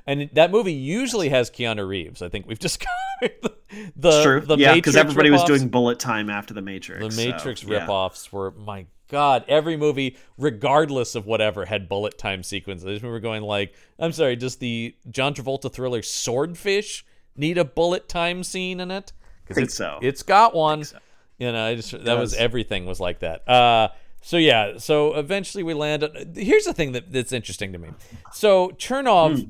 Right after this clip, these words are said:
Speaker 1: uh, shoots Uncle Max in the eye, which seemingly should kill him,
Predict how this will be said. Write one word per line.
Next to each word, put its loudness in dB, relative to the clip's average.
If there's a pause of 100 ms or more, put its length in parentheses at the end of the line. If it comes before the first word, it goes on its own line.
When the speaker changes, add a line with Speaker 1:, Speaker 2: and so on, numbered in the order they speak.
(140)
Speaker 1:
uh, 6
shoots -6 (280)
Uncle -2
Max 0
in -4
the -4
eye, 0
which -8
seemingly -8
should -10
kill 0
him, -10